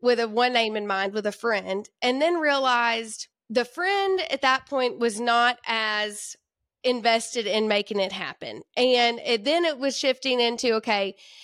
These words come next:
if I wanna pay to make it happen, then it's this weird, like, "Okay, I'm paying. Do I have more say? Am I dragging you along?" It was, it was a, a pain point of feeling like I was trying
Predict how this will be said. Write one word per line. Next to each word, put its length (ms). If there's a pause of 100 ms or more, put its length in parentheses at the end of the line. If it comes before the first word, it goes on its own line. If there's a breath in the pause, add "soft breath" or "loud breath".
(180 loud breath)
if 200 (120)
I 260
wanna 360
pay 680
to 100
make 260
it 100
happen, 600 (180)
then 220
it's 220
this 260
weird, 560
like, 300
"Okay, 200
I'm 200
paying. 520
Do 120
I 120
have 220
more 220
say? 580
Am 200
I 100
dragging 420
you 140
along?" 500
It 140
was, 240 (480 loud breath)
it 100
was 380 (440)
a, 300
a 160
pain 440
point 420
of 180
feeling 460
like 340
I 180
was 240
trying 640